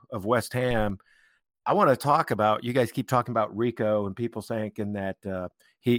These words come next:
he isn't quite good enough. And I wanna put out two things there real quick. Number one,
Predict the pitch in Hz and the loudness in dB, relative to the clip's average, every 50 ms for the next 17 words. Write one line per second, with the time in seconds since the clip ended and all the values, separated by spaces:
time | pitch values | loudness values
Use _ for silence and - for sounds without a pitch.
0 | - - 104 123 123 117 95 110 104 - 110 101 104 - 107 113 113 107 98 101 | 0 0 2 2 4 4 2 0 0 2 2 0 2 2 2 2 2 2 2 0
1 | 98 98 - 113 139 151 139 110 - - 131 120 110 - - - 147 135 - 127 | 0 0 0 2 2 4 2 2 2 2 2 2 2 2 0 -2 -2 -2 0 0
2 | 123 123 120 95 98 101 101 92 98 107 104 - - 113 104 - - - 143 143 | -2 -2 -2 -4 -4 -4 -4 -2 -4 -4 -6 -4 -4 -4 -4 -2 -2 -4 0 2
3 | 147 123 110 120 131 123 107 104 104 | 2 2 4 6 6 6 6 6 2